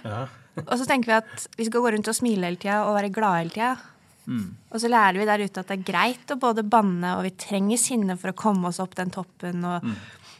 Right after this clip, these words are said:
Speaker 2: vi trenger å være redde så vi ikke faller ut stupet til Ole. Og, altså, dette er bra signaler da, vi må ta på alvor.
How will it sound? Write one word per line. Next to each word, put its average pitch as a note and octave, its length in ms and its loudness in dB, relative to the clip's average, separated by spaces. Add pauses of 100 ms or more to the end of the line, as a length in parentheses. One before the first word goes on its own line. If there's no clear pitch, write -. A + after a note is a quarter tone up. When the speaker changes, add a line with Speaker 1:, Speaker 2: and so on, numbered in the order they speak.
(220)
Speaker 2:
vi G#3 100 -2
trenger G#3 440 2
å F4 40 8
være D4 200 8
redde G#3+ 260 4
så G3 60 -2
vi G3 80 -2
ikke G3+ 120 -4
faller F3+ 320 0
ut F3+ 60 -2
stupet F3 380 -6
til F#3+ 100 -4
Ole. F3 440 2
Og, - 60 -2 (140)
altså, A3 260 2 (380)
dette A#3 180 -4
er A#3 200 6
bra G3 380 6
signaler G3+ 560 2
da, G4 120 8
vi A#3+ 100 6
må A3 120 2
ta G#3+ 140 2
på - 120 -4
alvor. G3 400 2